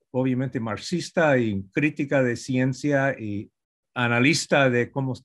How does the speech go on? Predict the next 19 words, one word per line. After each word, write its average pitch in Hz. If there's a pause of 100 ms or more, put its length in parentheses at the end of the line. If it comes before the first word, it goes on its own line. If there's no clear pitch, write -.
(160)
cómo 120
la 107
filosofía 117
de 131
ciencia 127
y 110
todo 117
eso. 127 (680)
El 113
otro 143
lado, 143
un 120
genetista. 120 (880)
Y 120 (160)
muy 165
poco 190
habla 143
sobre 127
sus 120